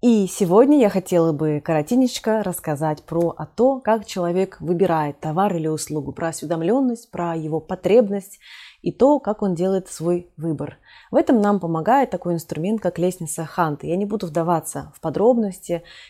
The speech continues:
и рассказывать, откуда что пришло, но порой маркетологи этим пользуются. Но, кстати говоря, многие маркетологи критикуют эту лестницу,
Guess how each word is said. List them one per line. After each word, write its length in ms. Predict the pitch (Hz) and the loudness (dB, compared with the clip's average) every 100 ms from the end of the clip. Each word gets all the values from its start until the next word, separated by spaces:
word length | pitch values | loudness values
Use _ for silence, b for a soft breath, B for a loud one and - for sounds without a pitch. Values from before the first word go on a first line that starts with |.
| B - | B -6
и 200 | 165 160 | -4 -2
рассказывать, 500 | 151 - 165 151 - | -4 -6 -6 -6 -6
откуда 360 | 143 - 180 160 | -10 -4 -2 -2
что 160 | - | -4
пришло, 600 | 170 147 - 196 269 330 B B B - | -6 -6 -6 4 4 4 B B B 0
но 220 | 220 214 | 2 2
порой 260 | 202 220 330 | 4 4 6
маркетологи 540 | 247 - 240 262 208 | 4 4 6 6 6
этим 260 | 214 208 196 | 2 2 0
пользуются. 720 | 208 170 143 147 - 147 147 | 6 6 6 -4 -4 -8 -8
Но, 140 | 190 190 | -6 -6
кстати 300 | - 180 170 | 0 0 2
говоря, 580 | 160 160 226 330 254 | 0 2 0 0 -2
многие 380 | 180 180 196 165 | -2 -2 -2 -2
маркетологи 640 | 160 156 - 254 277 226 | -4 -6 -2 0 2 0
критикуют 680 | 247 220 285 330 320 208 170 | 0 2 4 2 4 2 2
эту 140 | 156 | 0
лестницу, 600 | 160 143 - 143 - 143 | 0 0 -2 -14 -12 -14